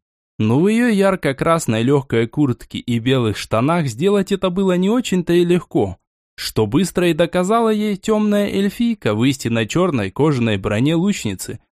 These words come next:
схватив Луизу за руку. «А ну стоять!» выкрикнула она застывшей на месте девушке. «Альчонок, ну не будь врединой!» состроив умилительную рожицу, жалобно произнесла Луиза, хлопая ресницами.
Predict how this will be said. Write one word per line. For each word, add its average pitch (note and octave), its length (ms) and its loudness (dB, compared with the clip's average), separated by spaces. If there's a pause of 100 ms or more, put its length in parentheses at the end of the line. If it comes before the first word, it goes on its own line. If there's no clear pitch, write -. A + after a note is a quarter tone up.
(120)
схватив C3 580 0
Луизу A#2 400 2
за C3 200 2
руку. G2+ 280 -6 (420)
«А D#3+ 160 0
ну G#3 240 2
стоять!» A3 720 -2 (300)
выкрикнула D3+ 720 2
она G#3 240 0
застывшей D3 500 -2
на A2+ 140 0
месте D3+ 340 0
девушке. B2 640 -2 (580)
«Альчонок, G#3+ 800 -2
ну B3+ 80 4
не B3+ 160 4
будь A#3 260 0
врединой!» F3 560 0 (440)
состроив C#3 680 0
умилительную B2+ 680 0
рожицу, E3 420 0
жалобно F#3 460 0
произнесла D3+ 600 0
Луиза, F3+ 460 0
хлопая A#2+ 420 2
ресницами. A#2 680 -2